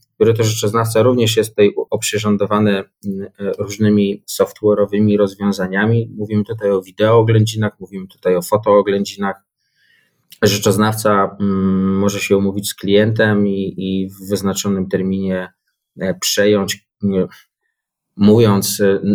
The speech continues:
na, na skróty oczywiście mocno, kontrolę nad jego, e, nad jego komórką lub jego tabletem, mm, i, mm, w czasie rzeczywistym zrobić te oględziny, mm, z klientem, de facto przez klienta.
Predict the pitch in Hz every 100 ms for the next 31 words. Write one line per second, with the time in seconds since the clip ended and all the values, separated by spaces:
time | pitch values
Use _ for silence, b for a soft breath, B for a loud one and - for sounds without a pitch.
0 | 107 107 101 107 101 - - 123 135 117
1 | 107 110 101 - 110 104 101 104 98 98
2 | - - 104 110 113 117 107 101 101 98
3 | 101 98 95 95 95 92 - 101 98 -
4 | 101 101 - 98 98 110 110 104 101 92
5 | 98 98 98 92 95 104 107 104 104 -
6 | _ _ _ _ 101 101 104 - 101 98
7 | 98 - 101 98 98 92 - 110 101 104
8 | 95 - 92 98 101 - 101 101 101 -
9 | 104 107 110 107 113 - 101 98 95 95
10 | 98 95 95 95 98 _ 95 95 90 110
11 | 107 107 - 113 113 113 113 117 110 107
12 | 101 110 113 113 - - - 107 - -
13 | 110 170 165 -